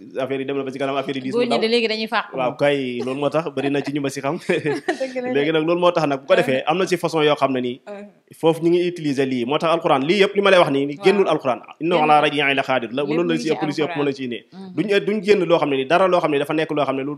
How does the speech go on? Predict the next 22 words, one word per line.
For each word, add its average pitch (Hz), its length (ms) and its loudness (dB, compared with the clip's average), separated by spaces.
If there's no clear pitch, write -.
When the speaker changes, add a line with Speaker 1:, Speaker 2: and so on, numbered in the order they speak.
Speaker 1:
haram 139 300 -4
la, 135 40 -10
wala 139 160 -10
loo 139 140 -8
xam 131 80 -10
ne 127 60 -14
nii 123 160 -14
ci - 180 -18
Speaker 2:
Mhm. 185 300 -20
Speaker 1:
ay 143 160 -2
sobe 139 180 -6
la 131 80 -6
wala 131 120 -6
leen. 110 280 -12
Alquran 160 320 -4
la, 143 80 -4
Speaker 2:
Mhm. 143 40 -16
Speaker 1:
te 156 60 -8
dafay 156 200 -6
nekk 151 140 -6
kun 170 140 -8
fayakun, 143 280 -10